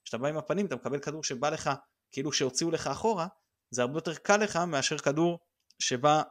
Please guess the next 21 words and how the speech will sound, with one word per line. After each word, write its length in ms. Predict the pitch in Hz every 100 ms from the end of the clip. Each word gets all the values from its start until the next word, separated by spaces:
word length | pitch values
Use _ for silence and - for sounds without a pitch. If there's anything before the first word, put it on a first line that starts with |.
| _ -
אה, 260 | 127 123 113
אה, 440 | 135 117 117 117 117 113 _ _ -
מחוץ 460 | 127 131 - 160
לרחבה, 540 | 170 135 135 123 156 170 - _ -
זאת 100 | -
אומרת, 180 | 127 - 143 135 123
עשרים 320 | 120 - 156 165
או 60 |
שלושים, 420 | 135 127 151 143
אה, 60 | 131
אה, 520 | 120 120 117 117 113
מטר 360 | 120 135 151 139 - _ _ -
מרחק 380 | 120 120 143 135
מקו 580 | 135 123 117 117 117 131 117
הרוחב, 320 | 110 107 - _ _ -
וקורנו 340 | 120 - 131 170
יודע 280 | 151 151
גם 340 | 139 113 143 160
משם 420 | 131 - 131 147 156 _ _ 117
להרים 320 | 117 123 151
כדורים 500 | 160 135 117 131